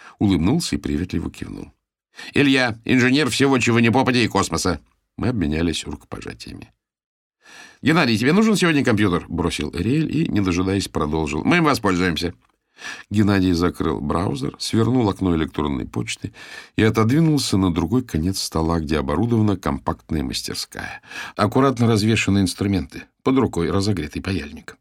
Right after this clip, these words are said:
Стеллажи ячеек для мелких деталей и увеличительное стекло с подсветкой на шарнирном штативе.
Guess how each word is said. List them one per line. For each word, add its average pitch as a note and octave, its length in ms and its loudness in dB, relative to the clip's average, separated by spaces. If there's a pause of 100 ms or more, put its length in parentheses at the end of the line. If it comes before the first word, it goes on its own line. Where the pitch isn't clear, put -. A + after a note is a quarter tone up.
Стеллажи B2 480 2
ячеек A2+ 580 2
для E2+ 180 2
мелких E2+ 440 0
деталей B2 540 -4
и - 140 -2
увеличительное A#2 800 0
стекло E2 420 -6
с - 80 -6
подсветкой E2 600 -6
на D2+ 100 -8
шарнирном - 640 -10
штативе. - 600 -16